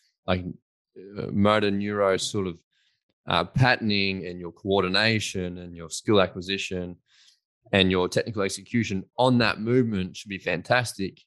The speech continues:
And as, and as you know, if you can master a movement, then you should, you know, be able to, you know, subconsciously, consciously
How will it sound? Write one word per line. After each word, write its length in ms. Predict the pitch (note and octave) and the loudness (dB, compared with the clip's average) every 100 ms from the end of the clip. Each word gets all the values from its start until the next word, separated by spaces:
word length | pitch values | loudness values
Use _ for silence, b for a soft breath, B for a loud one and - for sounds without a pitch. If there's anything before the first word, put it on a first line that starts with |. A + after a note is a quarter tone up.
| - | -2
And 140 | G#2 | 2
as, 300 | A2+ G#2+ F2 - _ _ _ _ _ _ - | 4 2 -2 -10 _ _ _ _ _ _ 0
and 140 | A2 | 4
as 160 | G#2 F#2 | 4 4
you 60 | F#2+ | 0
know, 200 | A2 G#2 | 0 0
if 480 | G2 G2 G#2 - | 0 -4 -10 -12
you 240 | A2 G2+ F#2+ | -8 -6 -6
can 220 | - F#2 | -6 0
master 400 | F#2+ G2 - F#2 | 4 4 0 -8
a 60 | F2+ | -4
movement, 520 | A#2 B2 A2 G2 F#2 | -2 0 -2 -4 -6
then 180 | F#2+ F#2+ | -10 -10
you 60 | |
should, 280 | F2 F#2+ F2+ _ - | -10 -10 -10 _ -6
you 140 | F#2+ | -2
know, 60 | F2+ | 0
be 160 | D#2+ F#2 | 2 0
able 100 | F2+ | 2
to, 220 | F2 E2+ _ _ _ _ _ _ - | -2 -6 _ _ _ _ _ _ -2
you 100 | F#2+ | 0
know, 180 | F2 G2+ | 0 -2
subconsciously, 680 | - F#2+ - F#2+ - F#2+ F2+ | 0 0 0 -6 -4 -6 -4
consciously 580 | F#2+ F#2 F#2 F#2+ F2+ | -6 -6 -6 -6 -4